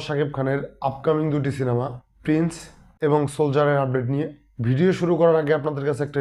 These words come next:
রিকোয়েস্ট, দয়া করে আমার চ্যানেলটাকে সাবস্ক্রাইব করবেন এবং আমার ভিডিওকে বেশি বেশি লাইক, কমেন্ট, শেয়ার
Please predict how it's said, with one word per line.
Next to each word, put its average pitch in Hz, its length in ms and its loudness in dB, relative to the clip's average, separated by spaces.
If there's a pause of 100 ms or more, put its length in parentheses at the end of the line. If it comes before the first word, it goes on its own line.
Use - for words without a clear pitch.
রিকোয়েস্ট, 131 400 -4 (640)
দয়া 156 320 6
করে 170 160 4 (140)
আমার 151 220 0
চ্যানেলটাকে 147 380 2 (100)
সাবস্ক্রাইব 135 340 -2 (100)
করবেন 151 220 2 (180)
এবং 151 180 2 (180)
আমার 151 160 2 (100)
ভিডিওকে 139 380 0 (100)
বেশি 139 220 -6
বেশি 139 200 -4
লাইক, 139 200 0
কমেন্ট, 143 240 -4
শেয়ার 139 140 -4